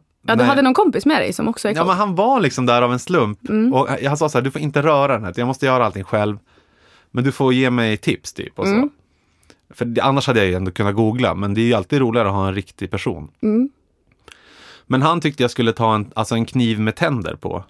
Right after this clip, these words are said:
Speaker 1: Mhm.
Speaker 2: Eh,
Speaker 1: Och såga den typ?
Speaker 2: ja, alltså att det, han, jag bara, "Men ska jag ta den här, alltså så här, en brödkniv liksom?"
Speaker 1: Ja.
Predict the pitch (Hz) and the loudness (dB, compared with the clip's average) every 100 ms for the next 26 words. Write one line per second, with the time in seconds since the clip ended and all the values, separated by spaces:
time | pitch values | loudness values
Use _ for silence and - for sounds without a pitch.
0 | - 202 311 110 95 95 92 101 _ - | -6 0 0 0 0 -2 -4 -8 _ -10
1 | - 220 247 156 - - _ _ 139 156 | -2 -2 0 -4 -6 -12 _ _ -2 2
2 | 151 147 147 147 123 143 139 131 147 147 | 4 4 2 0 0 2 2 2 0 -2
3 | - 123 147 113 98 113 - 139 - 156 | -4 0 0 2 -2 -4 -4 -4 0 -2
4 | 143 127 117 117 107 - - 123 147 123 | 0 -2 -4 -4 -6 -6 -6 -2 0 -2
5 | - 156 110 95 - - 202 | -4 -6 -6 -8 -6 -2 0